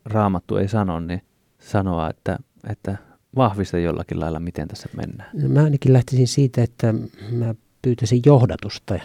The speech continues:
Speaker 2: mitä se sitten onkaan. Se voi olla, olla, että jo, se tulee jonkun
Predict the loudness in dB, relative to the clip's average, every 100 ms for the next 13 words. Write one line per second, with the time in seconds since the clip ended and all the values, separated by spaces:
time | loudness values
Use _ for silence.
0 | -10 -10 -4 -2 -2 -2 -2 -4 -4 0
1 | 0 -2 -2 -4 -4 -8 -16 _ _ _
2 | -10 -6 -2 -2 -2 -2 -4 -6 -8 -6
3 | -4 -4 -4 -4 -2 -4 -10 -14 -20 -14
4 | -6 -4 -2 -2 -4 -6